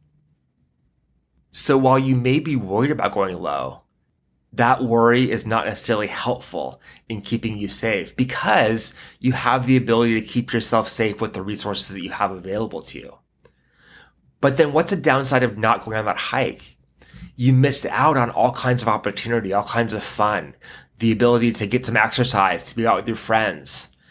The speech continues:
and to enjoy the day. Some people ask me, "Where do you draw the line? How do you know when something is objectively dangerous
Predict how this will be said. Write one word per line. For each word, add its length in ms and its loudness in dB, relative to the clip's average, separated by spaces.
and 460 2
to 160 0
enjoy 400 4
the 100 0
day. 440 0
Some 240 0
people 260 2
ask 300 4
me, 380 -2
"Where 260 4
do 80 0
you 100 -2
draw 220 2
the 80 2
line? 360 2
How 220 0
do 80 2
you 160 2
know 320 4
when 180 2
something 420 -2
is 160 -2
objectively 560 0
dangerous 720 0